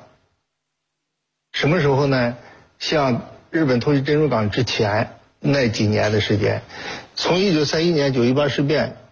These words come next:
到一九四一年十二月七号这中间，这是多少年呀？中国抗日，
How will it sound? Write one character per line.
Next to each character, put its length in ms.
到 140
一 160
九 400
四 240
一 120
年 420
十 200
二 100
月 160
七 160
号 160
这 140
中 220
间， 300
这 100
是 100
多 160
少 120
年 240
呀？ 240
中 180
国 160
抗 320
日， 160